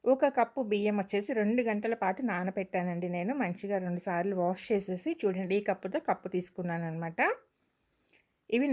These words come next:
నానిపోయినాయి, రెండు గంటల ముందే నానబెట్టినాయి కాబట్టి ఇప్పుడు వీటిని నీళ్ళన్నీ వంపేసుకుందాము. ఒక కప్పు బియ్యానికి నేను ముప్పావు కప్పు బెల్లం తీసుకున్నానండి.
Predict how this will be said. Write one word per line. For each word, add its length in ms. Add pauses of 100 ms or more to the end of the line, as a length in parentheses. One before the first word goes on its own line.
నానిపోయినాయి, 680
రెండు 220
గంటల 220
ముందే 300
నానబెట్టినాయి 720
కాబట్టి 400 (460)
ఇప్పుడు 300
వీటిని 380 (120)
నీళ్ళన్నీ 480
వంపేసుకుందాము. 840 (1200)
ఒక 340
కప్పు 320
బియ్యానికి 540
నేను 240
ముప్పావు 480
కప్పు 280
బెల్లం 280
తీసుకున్నానండి. 840